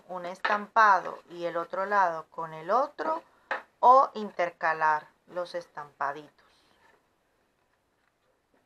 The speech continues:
Yo lo voy a intercalar. Voy a poner dos para este lado así y uno para este lado así. Y miramos que quede al derecho. Exacto.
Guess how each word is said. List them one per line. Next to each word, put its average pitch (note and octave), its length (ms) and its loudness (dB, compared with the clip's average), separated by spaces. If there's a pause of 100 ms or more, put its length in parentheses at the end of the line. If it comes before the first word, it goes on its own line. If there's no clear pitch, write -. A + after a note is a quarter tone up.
(1000)
Yo G3 160 -6
lo F#3+ 120 0
voy F#3 140 2
a F3 60 -4
intercalar. E3 680 -12 (140)
Voy E3 140 -14
a E3+ 200 -6
poner F#3 560 -6 (420)
dos F3 300 -2
para F#3 280 -2
este G3 240 -8
lado G3+ 280 0
así D4+ 460 -6 (1300)
y G3 140 -12
uno F3 300 -6
para D#3+ 200 -10
este - 260 -18
lado D3+ 280 -18
así. - 160 -20 (360)
Y A3 600 -18
miramos F#3 600 -8
que - 200 -20
quede G#3 520 -12
al F#3+ 220 -12
derecho. D#3+ 560 -18 (220)
Exacto. - 600 -18